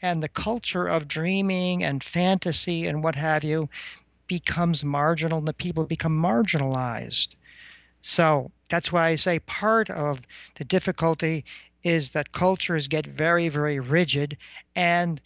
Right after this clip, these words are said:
people who go through extreme states then come forwards with balancing kinds of experiences that could really enrich cultures. But you have to have a culture that's really open-minded to understand that, and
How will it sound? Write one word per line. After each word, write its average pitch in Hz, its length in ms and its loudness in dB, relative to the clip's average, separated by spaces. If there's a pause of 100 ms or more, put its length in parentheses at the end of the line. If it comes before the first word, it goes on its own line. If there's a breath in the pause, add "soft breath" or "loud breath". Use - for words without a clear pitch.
people 208 320 -2
who 151 140 0
go 170 180 2
through 165 220 0
extreme 160 480 2
states 160 340 0
then 160 260 4
come 202 300 2
forwards 180 720 2
with 151 200 2 (140)
balancing 208 1160 6 (300 loud breath)
kinds 196 600 4
of 175 140 0
experiences 170 1080 0 (280 loud breath)
that 165 220 0
could 180 360 2
really 160 420 2
enrich 170 540 4
cultures. - 720 -4 (440 loud breath)
But - 160 -4
you 180 60 0
have 156 180 2
to 165 80 -2
have 156 100 -2
a 147 40 -6
culture 156 380 -2
that's 143 240 -4
really 143 240 -4
open-minded 156 800 0
to 143 80 -4
understand 147 560 -2
that, - 180 -8
and 127 200 -4